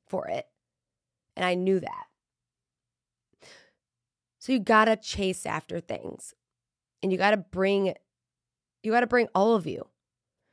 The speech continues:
And yeah, like, mentors are great, leaderships are, people are great, programs are awesome, but, like, these, no, no one's saving you. Like, even when you do my program, I'm gonna transform your life, but I'm not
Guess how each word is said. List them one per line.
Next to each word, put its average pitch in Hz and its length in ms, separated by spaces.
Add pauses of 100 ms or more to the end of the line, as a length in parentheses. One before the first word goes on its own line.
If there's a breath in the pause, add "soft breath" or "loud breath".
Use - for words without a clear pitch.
(520)
And 190 480 (920)
yeah, 190 400
like, 160 260 (1080)
mentors 226 420
are 220 80
great, 220 480 (180)
leaderships 220 420
are, 190 160 (140)
people 214 200
are 202 100
great, 214 360
programs 226 380
are 202 100
awesome, 208 380
but, 185 80
like, 190 200 (680 soft breath)
these, 277 340
no, 262 260
no 285 200
one's 359 180
saving 220 460
you. 85 100 (880)
Like, 226 160
even 311 160
when 320 140
you 294 80
do 277 120
my 277 160
program, 214 380
I'm 269 100
gonna 320 140
transform 226 500
your 220 140
life, 202 240
but - 80
I'm 180 260
not 196 320